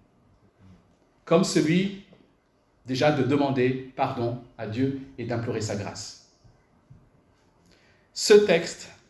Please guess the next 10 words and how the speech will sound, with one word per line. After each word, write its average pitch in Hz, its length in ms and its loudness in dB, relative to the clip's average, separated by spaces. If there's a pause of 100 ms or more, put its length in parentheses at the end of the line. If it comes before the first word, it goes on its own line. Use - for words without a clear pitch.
(120)
a 151 100 -4
comme 147 240 0
but 151 160 0
de 131 100 0
nous 127 80 0
faire 127 260 -6
bouger, 107 540 -8 (2750)
de 123 60 -4
nous 135 160 2
interpeller. 139 560 0